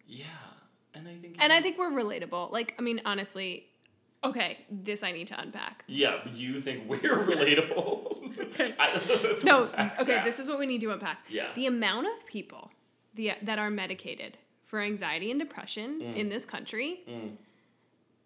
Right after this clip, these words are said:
Speaker 2: is insane.
Speaker 1: Staggering,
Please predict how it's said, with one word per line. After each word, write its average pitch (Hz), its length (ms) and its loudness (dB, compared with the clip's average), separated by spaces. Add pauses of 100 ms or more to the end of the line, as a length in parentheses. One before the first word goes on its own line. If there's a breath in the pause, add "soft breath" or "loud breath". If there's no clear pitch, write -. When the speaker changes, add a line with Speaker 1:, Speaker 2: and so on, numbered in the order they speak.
(200)
Speaker 2:
is 294 340 6 (1300)
insane. 359 840 2 (200)
Speaker 1:
Staggering, 165 480 -4